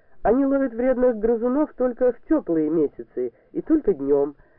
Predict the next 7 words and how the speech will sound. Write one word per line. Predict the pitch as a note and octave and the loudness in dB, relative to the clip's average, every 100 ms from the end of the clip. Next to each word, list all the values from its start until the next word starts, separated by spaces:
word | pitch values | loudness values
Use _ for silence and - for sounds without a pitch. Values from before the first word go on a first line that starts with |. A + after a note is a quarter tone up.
| - - | -20 -10
а | - C#3 | -2 -2
четвероногие | - D#3 D#3+ D#3 D#3+ C4 A#3+ D3 C3+ | -2 -6 0 2 2 2 0 -2 -4
охотники | - D3 A#2+ B2 - A2+ - _ - | 0 -2 -2 -10 -12 -14 -14 _ -6
уничтожают | D3+ E3+ - F3 F3 C4+ B3+ A#3 | -4 -2 0 0 2 2 2 0
их | - | -4
круглый | - A3 B3 B3 G#3+ | -2 -2 0 -4 -4
год, | D#3 C#3+ - | 0 0 0